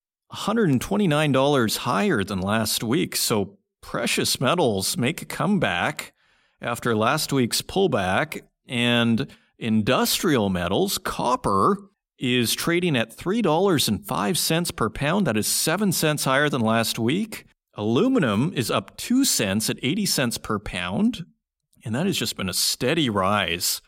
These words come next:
for the last, geez, it was always almost down at sixty-five cents. Now it's at eighty cents per pound.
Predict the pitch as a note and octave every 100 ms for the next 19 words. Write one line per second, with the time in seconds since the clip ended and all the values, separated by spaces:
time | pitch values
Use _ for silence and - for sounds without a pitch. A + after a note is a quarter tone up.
0 | _ _ _ - F#2+ F#2 F#2+ A#2+ A2 F2
1 | - - - - G2+ G2 G2 B2+ A2+ -
2 | - A2+ B2+ A#2 - A#2 G2 - D3 -
3 | A#2 A#2 G#2+ - A2+ - B2 F2+ - G#2+
4 | A2+ - G#2+ G2+ - F2+ D#3 C#3+ D3+ C#3